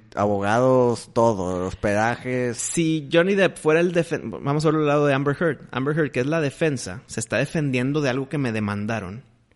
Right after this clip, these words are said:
Speaker 2: Si defiende bien y gana, el otro lado paga.
Speaker 1: Ujú.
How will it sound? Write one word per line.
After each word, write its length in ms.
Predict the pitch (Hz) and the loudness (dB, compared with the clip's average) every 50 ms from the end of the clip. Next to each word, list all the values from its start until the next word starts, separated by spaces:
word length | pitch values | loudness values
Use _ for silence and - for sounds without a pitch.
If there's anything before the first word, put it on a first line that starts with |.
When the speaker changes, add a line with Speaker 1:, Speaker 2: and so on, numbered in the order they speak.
| _ _ _ _ _ | _ _ _ _ _
Speaker 2:
Si 500 | - - - - 127 127 120 117 101 - - - _ - - _ | -16 -12 -8 -6 -6 -6 -6 -8 -10 -14 -18 -20 _ -20 -20 _
defiende 880 | - 131 135 120 - - - - 147 147 143 156 170 185 196 202 190 165 | -8 -6 -6 -6 -6 -10 -6 -4 -2 -2 -2 -2 0 0 0 0 -2 -2
bien 440 | 156 147 156 160 151 139 127 131 - | -2 2 4 4 4 4 4 2 0
y 160 | 127 120 113 | -2 -2 0
gana, 420 | 120 131 151 180 208 262 320 349 - _ _ _ _ _ _ _ _ _ _ | 0 0 0 0 -2 -4 -6 -10 -14 _ _ _ _ _ _ _ _ _ _
el 180 | 113 113 107 113 | -8 -6 -4 -4
otro 240 | 120 127 - 175 147 | -4 -2 0 0 2
lado 300 | 127 123 127 127 113 - | 4 4 4 2 2 0
paga. 300 | 95 101 104 69 50 - - - _ _ _ | -4 -4 -4 -6 -10 -14 -20 -20 _ _ _
Speaker 1:
Ujú. 260 | - 101 104 107 78 | -12 -10 -10 -10 -10